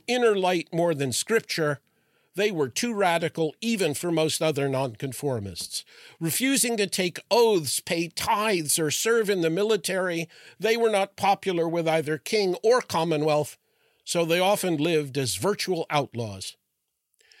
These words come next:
It should not be surprising, then, that they had their own burial ground. Even Bunhill Fields was not for them. Between sixteen sixty-one and eighteen fifty,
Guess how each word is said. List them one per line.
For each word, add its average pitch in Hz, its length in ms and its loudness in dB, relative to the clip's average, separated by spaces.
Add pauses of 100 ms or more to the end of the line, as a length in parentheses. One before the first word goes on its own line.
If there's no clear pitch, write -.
(180)
It 156 140 -6
should 170 200 -2
not 233 240 -4
be 233 120 -2
surprising, 185 680 0
then, 123 320 -8 (300)
that 151 160 -2
they 151 140 -2
had 151 200 0
their 135 180 0
own 202 220 0
burial 139 440 0
ground. 120 480 -6 (680)
Even 202 360 0
Bunhill 127 380 0
Fields 139 580 -4 (220)
was 127 200 -6
not 120 240 -6
for 95 160 -12
them. 90 260 -12 (2000)
Between 151 440 -4
sixteen 202 580 -4
sixty-one 147 800 -4
and 131 100 -6
eighteen 175 460 -6
fifty, 117 640 -6